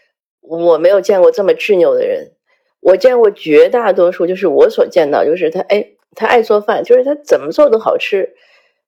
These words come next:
那个是，就是人家说那个手是香的，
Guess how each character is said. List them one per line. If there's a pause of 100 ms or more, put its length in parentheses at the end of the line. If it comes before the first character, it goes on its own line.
(160)
那
个
是，
就
是
人
家
说
那
个
手
是
香
的，